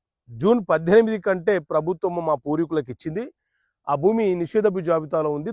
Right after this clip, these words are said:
తొలగించమని" చెప్పి మీరు అప్లికేషన్ పెట్టుకునే వెసులుబాటు మీకు ఉంటుంది. ఒకసారి జీవోని పరిశీలన చేసి, చదివి, నేను చెప్పింది నిజమా కాదా నిర్ధారణ చేసుకొని అప్లికేషన్ పెట్టుకోండి.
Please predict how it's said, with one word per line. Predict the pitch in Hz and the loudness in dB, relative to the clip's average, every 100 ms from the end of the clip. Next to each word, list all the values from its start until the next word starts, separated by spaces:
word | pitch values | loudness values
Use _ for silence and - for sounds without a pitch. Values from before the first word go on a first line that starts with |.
| - | -6
తొలగించమని" | 190 208 254 226 214 185 170 | -2 0 0 -2 -4 -4 -6
చెప్పి | 156 143 | -10 -10
మీరు | 202 165 185 156 | -8 -2 -2 -2
అప్లికేషన్ | 139 196 185 - 156 | -6 -4 -6 -6 -12
పెట్టుకునే | 139 127 147 | -14 -10 -8
వెసులుబాటు | 131 127 151 135 123 | -8 -8 -8 -6 -6
మీకు | 190 156 123 | -8 -12 -14
ఉంటుంది. | 113 120 147 165 - _ _ _ _ _ _ | -14 -6 -2 -2 -4 _ _ _ _ _ _
ఒకసారి | 139 151 196 170 | -8 2 2 2
జీవోని | 123 151 233 254 240 311 - _ _ _ _ _ _ _ _ _ | 0 2 6 8 8 4 -6 _ _ _ _ _ _ _ _ _
పరిశీలన | 151 190 196 233 214 185 | 4 4 4 2 4 2
చేసి, | 180 180 262 | 2 0 -2
చదివి, | 214 - 160 190 254 214 185 - _ _ _ _ _ _ _ | -6 -2 0 0 -2 -2 -6 -12 _ _ _ _ _ _ _
నేను | 123 165 180 | 0 2 4
చెప్పింది | 170 160 220 208 | 2 2 0 2
నిజమా | 147 143 208 233 | 2 4 6 6
కాదా | 220 196 190 | 6 4 4
నిర్ధారణ | 165 151 147 175 175 - | 0 -2 -4 -2 -2 -6
చేసుకొని | 143 - 185 | -14 -12 -10
అప్లికేషన్ | 226 139 139 131 147 | -8 -10 -12 -14 -14
పెట్టుకోండి. | 202 - - 123 135 | -14 -18 -10 -8 -8